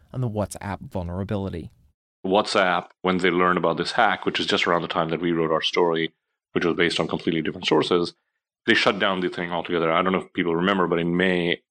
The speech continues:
Speaker 2: pretty much everybody in the world had to update their WhatsApp to stop the ability to send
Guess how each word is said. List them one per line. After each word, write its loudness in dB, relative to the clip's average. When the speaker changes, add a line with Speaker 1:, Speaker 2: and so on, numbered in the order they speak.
Speaker 2:
pretty 0
much -2
everybody 2
in 0
the 0
world 2
had -4
to -2
update -2
their -2
WhatsApp -4
to -6
stop -2
the 0
ability 0
to -8
send -2